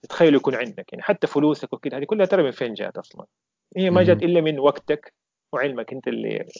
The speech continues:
Speaker 1: يعني، أكيد بعد فضل ربنا تعلمته بعد السنين هذه كلها. فإيش أفضل إنك لما تقدم، يعني، ساعات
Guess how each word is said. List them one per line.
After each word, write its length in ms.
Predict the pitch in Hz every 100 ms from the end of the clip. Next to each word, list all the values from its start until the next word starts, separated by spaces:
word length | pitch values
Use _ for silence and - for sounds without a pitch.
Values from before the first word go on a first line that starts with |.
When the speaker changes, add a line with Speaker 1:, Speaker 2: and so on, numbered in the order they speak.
| -
Speaker 1:
يعني، 440 | 117 117 110 - -
أكيد 280 | - 131
بعد 540 | 127 123 113 120 113 117 _ _ _ -
فضل 240 | 139 135
ربنا 420 | 135 131 131 127
تعلمته 560 | 123 113 113 127 120 127
بعد 120 | 113
السنين 320 | 107 - 110
هذه 160 | 101 98
كلها. 320 | - 90 90 - _ _ _ _ _
فإيش 280 | 135 151 170
أفضل 180 | 156 160
إنك 180 | 156 -
لما 320 | 135 131 123 - -
تقدم، 480 | 135 143 127 123 117
يعني، 200 | 113 120
ساعات 500 | 131 120 127 127